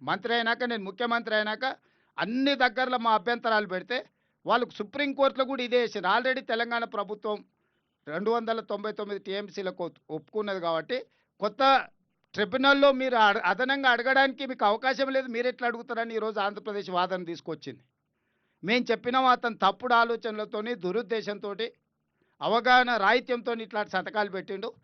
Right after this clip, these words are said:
వాటిని ఒప్పుకునే సమస్యనే లేదు. మాకు సహజ న్యాయ సూత్రాల ప్రకారం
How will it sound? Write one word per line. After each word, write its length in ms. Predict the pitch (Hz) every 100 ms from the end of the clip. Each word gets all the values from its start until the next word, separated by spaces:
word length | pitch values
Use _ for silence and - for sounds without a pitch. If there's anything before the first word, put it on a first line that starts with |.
| _ _ _ 147
వాటిని 340 | 202 220 202 196
ఒప్పుకునే 380 | - 277 269 240
సమస్యనే 580 | 208 196 226 220 208 190
లేదు. 200 | 170 180 254 _ _ _ _ _
మాకు 460 | 131 180 240 254 247 226 - _ _ _ _ _ _ _ -
సహజ 320 | 208 233 247 254
న్యాయ 180 | 233 240
సూత్రాల 420 | 226 226 214 220 214
ప్రకారం 320 | 196 214